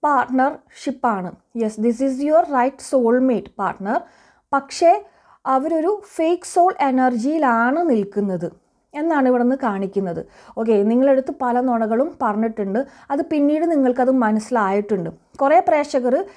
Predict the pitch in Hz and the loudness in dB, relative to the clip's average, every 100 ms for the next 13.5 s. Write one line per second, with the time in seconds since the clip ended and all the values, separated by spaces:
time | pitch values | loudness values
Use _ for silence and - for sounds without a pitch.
0 | - - 247 262 262 254 247 262 233 240 | -20 -4 0 0 2 2 2 2 0 0
1 | 240 220 330 392 226 233 233 233 220 320 | 0 0 -2 -4 -4 -2 0 0 0 0
2 | 349 285 285 285 226 214 214 214 226 233 | 0 0 0 0 -2 -2 0 0 0 -4
3 | _ - 262 302 339 330 294 285 277 349 | _ -6 0 2 4 2 2 0 0 -2
4 | 403 - _ _ _ - 262 302 294 277 | -6 -18 _ _ _ -6 -2 0 2 2
5 | 320 370 277 - 349 - 226 254 - 262 | 0 -2 -8 -2 0 0 -2 -4 0 0
6 | 254 262 285 262 247 247 254 370 - _ | 0 0 0 0 2 2 2 2 -4 _
7 | _ - 233 226 226 233 240 247 - 226 | _ -8 -2 2 2 2 0 0 0 0
8 | 226 - 247 233 220 214 320 - - - | 0 0 0 2 0 -2 -6 -8 -20 -6
9 | 240 254 254 311 330 277 240 226 262 247 | 4 4 4 0 -2 -2 -2 -2 -2 -2
10 | 202 185 214 233 254 - 285 240 214 - | -2 -4 -2 -2 -4 -6 2 2 2 -2
11 | 208 - - _ _ _ _ - 247 233 | -2 -2 -12 _ _ _ _ -10 -2 2
12 | 233 233 240 247 233 240 233 214 240 233 | 4 4 4 2 0 0 -4 -2 0 2
13 | 220 214 214 208 | 0 0 0 0